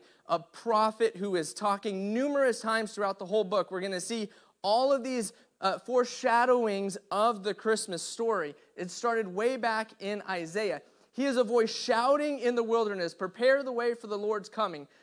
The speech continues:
Clear the road for him.' This messenger was John the Baptist." He was in the wilderness and preached that people should be baptized to show that they had repented of their sins and turned to God to be forgiven.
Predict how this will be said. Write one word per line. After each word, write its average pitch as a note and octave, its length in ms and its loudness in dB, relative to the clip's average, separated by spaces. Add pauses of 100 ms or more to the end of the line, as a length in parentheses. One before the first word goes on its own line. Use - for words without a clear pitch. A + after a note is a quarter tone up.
(160)
Clear D4 340 0
the C4+ 120 0
road A#3 260 6
for G#3 140 -6
him.' F3+ 220 -4
This B3+ 300 -4
messenger A3+ 840 -2 (240)
was F3+ 180 -2
John E3+ 320 -2
the E3+ 80 -4
Baptist." E3 640 -2 (340)
He B3 100 2
was D4 180 4
in C#4 100 2
the B3 80 4
wilderness A#3+ 520 4
and F3 220 -8
preached C4 420 -4
that G#3+ 200 -4
people A3 300 -4
should G3+ 200 -6
be F3+ 100 -6
baptized G3+ 760 -2
to E3 60 -6
show A3+ 380 0
that G3+ 180 -4
they G3 140 -6
had G3 280 -4 (260)
repented A3+ 640 -2
of G3+ 220 0
their G3 140 -4
sins F#3+ 380 -6
and D#3 240 -8
turned A#3 300 -2
to A3 60 -6
God D3+ 360 -2 (380)
to G3 120 -2
be F#3+ 400 -4 (220)
forgiven. E3+ 680 0